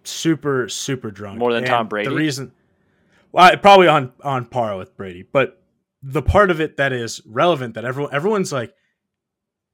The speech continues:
Speaker 1: hounding Stafford right now because he was talking to this lady with his wife on, on the stage. It was, like, an eight-foot stage. And there's a clear video. You should look it up after this, but there's a clear video. It's like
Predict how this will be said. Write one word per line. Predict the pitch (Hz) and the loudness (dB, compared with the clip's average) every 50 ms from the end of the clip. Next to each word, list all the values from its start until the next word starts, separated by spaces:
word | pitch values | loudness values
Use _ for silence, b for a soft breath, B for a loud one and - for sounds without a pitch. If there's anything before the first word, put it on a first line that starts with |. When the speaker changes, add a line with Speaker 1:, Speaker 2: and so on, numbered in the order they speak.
| _ _ _ | _ _ _
Speaker 1:
hounding | - - - - - 143 180 202 196 165 120 110 104 | -20 -14 -8 -2 0 2 4 4 2 0 -2 -6 -8
Stafford | - - - 104 98 95 - - 95 101 | -10 -10 -10 -10 -12 -14 -16 -16 -16 -16
right | 98 95 78 | -16 -16 -16
now | 95 101 98 | -16 -16 -14
because | 98 98 117 - - 117 110 - | -12 -12 -10 -8 -8 -8 -8 -8
he | - 147 | -10 -10
was | 127 117 | -10 -10
talking | - - 123 127 135 175 175 170 | -6 -6 -6 -6 -4 -6 -6 -6
to | 156 | -6
this | 139 131 - | -8 -8 -10
lady | 107 98 104 104 110 117 139 175 190 190 190 b b b _ | -12 -14 -12 -10 -8 -6 -4 -4 -4 -6 -10 b b b _
with | - 123 120 | -8 -4 -4
his | 170 151 | -4 -2
wife | 135 117 107 107 110 - - | -2 -4 -6 -6 -8 -10 -6
on, | 135 127 127 127 123 - _ | -4 -4 -4 -4 -6 -10 _
on | - 131 127 123 120 117 110 | -6 -4 -4 -4 -4 -8 -10
the | 113 | -10
stage. | 107 - - - - 156 135 113 113 | -10 -12 -10 -6 -4 -4 -4 -4 -6
It | 117 | -10
was, | 110 95 | -10 -10
like, | 117 110 | -10 -12
an | 110 - - | -12 -12 -12
eight-foot | 131 - - - 151 139 127 | -12 -12 -10 -10 -10 -10 -10
stage. | - - - 131 131 117 90 85 - - b b b b b b b b b - | -12 -10 -8 -6 -6 -6 -6 -10 -14 -20 b b b b b b b b b -4
And | 143 147 139 131 117 | -2 -2 -2 -2 -4
there's | 127 123 110 | -4 -4 -4
a | 110 - | -6 -10
clear | - - 139 147 170 180 | -8 -4 -2 0 0 0
video. | 143 151 147 131 | 0 -2 -4 -4
You | 117 123 | -6 -6
should | 120 127 123 | -6 -6 -6
look | 131 123 117 | -6 -6 -6
it | 110 | -8
up | 110 101 - | -8 -10 -10
after | 92 92 - - 95 | -12 -14 -14 -14 -14
this, | 95 92 92 | -14 -14 -14
but | - - 113 | -12 -12 -10
there's | 110 123 113 | -8 -8 -10
a | 110 110 | -10 -10
clear | - 143 143 147 147 | -8 -6 -4 -4 -4
video. | 131 139 131 127 127 123 120 | -2 -2 0 0 0 -2 -4
It's | 117 - | -6 -10
like | 110 | -12